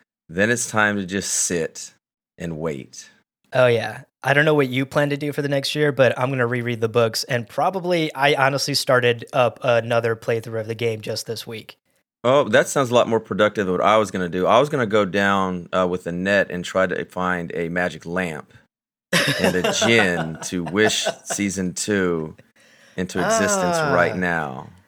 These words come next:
Speaker 1: But maybe yours is a little
Speaker 2: Yeah.
Speaker 1: more practical.
Speaker 2: I don't know, man. Yours gets us season two much faster, and I definitely want that. <laughs>
Speaker 1: Or I can have my throat almost ripped out by a djinn.
Speaker 2: You know,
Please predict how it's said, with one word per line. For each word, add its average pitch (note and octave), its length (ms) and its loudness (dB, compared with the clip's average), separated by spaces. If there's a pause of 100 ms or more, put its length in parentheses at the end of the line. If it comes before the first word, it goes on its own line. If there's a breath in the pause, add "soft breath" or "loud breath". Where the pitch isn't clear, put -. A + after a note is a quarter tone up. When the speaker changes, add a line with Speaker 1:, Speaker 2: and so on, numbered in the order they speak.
(180)
Speaker 1:
But A#2 100 2
maybe D#3 240 6
yours C#3 220 6
is D#3+ 100 4
a C#3+ 40 4
little A#2+ 120 4
Speaker 2:
Yeah. G#2+ 80 2
Speaker 1:
more F#2 100 0
practical. E2 760 0 (420)
Speaker 2:
I B2 120 0
don't C3 120 2
know, C#3 200 4
man. A#2 340 0
Yours C#3 280 0
gets D3 240 -2
us C3 140 0
season B2 320 -4
two B2 240 -2
much A2+ 260 0
faster, A2+ 680 -2
and A#2 160 -4
I A2 80 -2
definitely B2+ 600 0
want A2 420 -6
that. G#2 360 -6 (280)
<laughs> - 920 -4
Speaker 1:
Or A#2 640 4
I F#2+ 100 4
can F#2 220 -4
have F2+ 300 0
my E2 340 -6
throat F#2 360 -2
almost E2 280 -8
ripped E2 180 -10
out D#2 160 -4
by D2+ 120 -8
a D2 100 -10
djinn. D2+ 380 -14 (380)
Speaker 2:
You E3+ 80 -2
know, B2 220 2